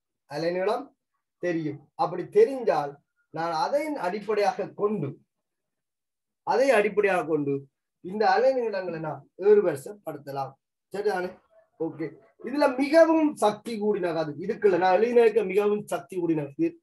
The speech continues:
கேமா கதிர். சக்தி மிகவும் கூட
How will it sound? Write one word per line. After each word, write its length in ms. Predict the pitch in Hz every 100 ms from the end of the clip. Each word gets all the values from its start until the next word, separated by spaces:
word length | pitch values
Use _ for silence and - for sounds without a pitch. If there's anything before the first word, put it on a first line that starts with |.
| _ _ _ _ -
கேமா 540 | 135 165 190 208 190 180 -
கதிர். 320 | 151 139 139 _ - - - -
சக்தி 400 | 170 175 - 233
மிகவும் 460 | 208 196 220 220 208
கூட 180 | 180